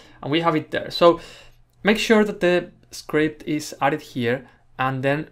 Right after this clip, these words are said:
play your game, and that is when you w-, should be able to click the balloon. So have a try. It's okay if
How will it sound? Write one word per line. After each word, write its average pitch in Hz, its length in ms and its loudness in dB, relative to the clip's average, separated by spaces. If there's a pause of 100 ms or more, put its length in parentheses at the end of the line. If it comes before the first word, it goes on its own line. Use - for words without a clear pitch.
play 143 180 4
your 156 160 2
game, 135 560 -4
and 127 160 -4
that 139 100 4
is 151 160 -6
when 143 200 -2
you 131 340 -2
w-, 135 300 -8
should 170 260 2
be 151 80 0
able 143 200 0
to 139 120 -6
click 143 460 -4 (320)
the 127 340 -2
balloon. 117 380 0
So - 220 4
have 240 260 10
a 262 120 6
try. 170 220 4
It's 170 280 0
okay 165 340 4
if 151 400 -4